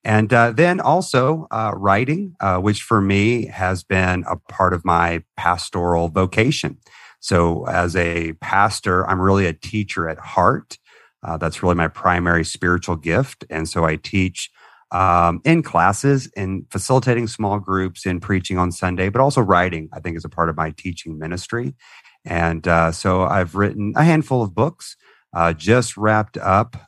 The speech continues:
uh, my, uh, manuscript for Nav Press, sent that off. It'll be two weeks this Friday, which is on purpose. I sent the manuscript off on tax day, April fifteenth, and then got ready to go backpacking. So I planned the backpacking trip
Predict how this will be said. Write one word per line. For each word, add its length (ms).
uh, 580
my, 580
uh, 200
manuscript 560
for 140
Nav 340
Press, 380
sent 280
that 240
off. 460
It'll 160
be 100
two 240
weeks 240
this 180
Friday, 640
which 140
is 80
on 160
purpose. 600
I 100
sent 400
the 100
manuscript 600
off 480
on 220
tax 340
day, 200
April 260
fifteenth, 640
and 100
then 120
got 160
ready 180
to 60
go 120
backpacking. 640
So 140
I 80
planned 320
the 40
backpacking 540
trip 300